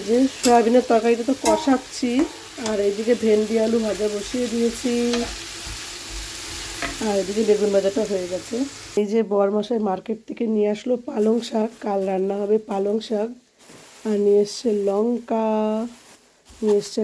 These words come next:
কাঁচা পেঁপে, পাকা পেঁপে, আর নিয়ে এসছে একটা খেজুর। এই খেজুরটা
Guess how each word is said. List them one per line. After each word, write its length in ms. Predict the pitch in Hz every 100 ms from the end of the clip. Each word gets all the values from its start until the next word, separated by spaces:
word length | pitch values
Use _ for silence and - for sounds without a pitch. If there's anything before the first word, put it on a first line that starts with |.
| 214
কাঁচা 320 | 226 208 247 233 233
পেঁপে, 380 | 226 226 247 247 247 247 247
পাকা 320 | 214 202 214 208 -
পেঁপে, 380 | 196 - 220 247 330 - _ _ _ _ _ _ _ _ _ _ _ _ - 214 190
আর 160 | 185 196 190
নিয়ে 180 | 185 185
এসছে 240 | 190 - 233 196
একটা 300 | - - 226 359 370 _ _ _ _ -
খেজুর। 460 | 226 196 165 175 - _ 208
এই 80 | 208 208
খেজুরটা 400 | 214 220 220